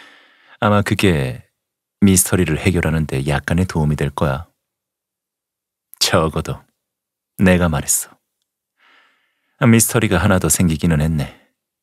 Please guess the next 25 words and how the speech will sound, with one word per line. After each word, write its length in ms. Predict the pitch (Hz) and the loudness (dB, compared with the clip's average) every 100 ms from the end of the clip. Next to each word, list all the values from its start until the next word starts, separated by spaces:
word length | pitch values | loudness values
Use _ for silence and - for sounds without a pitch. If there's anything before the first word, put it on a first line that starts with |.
| _ | _
처음 300 | - - 82 | -4 -2 0
것보다 360 | 78 71 78 71 | -2 -4 -2 -2
훨씬 520 | - 92 82 - 71 | 0 0 0 0 -2
재밌어. 720 | - 78 80 78 - 76 - _ _ _ _ _ _ _ _ _ _ _ | 0 0 2 0 0 -2 -6 _ _ _ _ _ _ _ _ _ _ _
하나를 400 | - 95 85 85 | -2 2 2 0
풀면 460 | - 82 90 87 - _ _ _ _ _ | -2 0 0 -2 -6 _ _ _ _ _
다른 260 | - 104 104 | -2 2 4
하나도 300 | 101 98 107 | 4 2 0
자연히 400 | - 80 85 80 | 0 0 2 -2
풀어질 380 | - 92 80 | -2 -2 0
수도 200 | 80 - | -4 -2
있겠고. 600 | 73 69 76 73 - 65 - _ _ _ _ _ _ _ _ _ _ _ _ - | -2 -2 -6 -8 -10 -16 -18 _ _ _ _ _ _ _ _ _ _ _ _ 0
머스그레이브, 680 | 107 101 - 104 101 104 123 - _ _ _ _ _ | 2 4 2 2 2 0 -2 -6 _ _ _ _ _
내 180 | 117 110 | 4 4
생각에는 640 | - 110 104 98 90 76 | 4 2 2 2 2 2
자네 240 | 76 92 85 | 2 2 0
집사가 500 | 85 - 85 73 78 | 0 -2 0 0 0
아주 220 | 80 76 | -2 -4
똑똑한 480 | 95 - - - 92 | -6 -8 -6 -4 -2
사람이었고 680 | - 85 82 71 67 - 71 - _ _ _ _ _ _ _ | -2 -2 -2 -2 -4 -10 -14 -16 _ _ _ _ _ _ _
열 180 | 92 92 | 2 4
세대를 420 | - 92 92 90 | 4 2 2 2
거친 480 | 85 82 - 82 71 | 0 -2 -2 -2 -2
그의 240 | - 82 | 0 0
주인들보다 840 | 80 - 78 73 71 71 - - | 0 0 0 0 -2 -2 -4 -6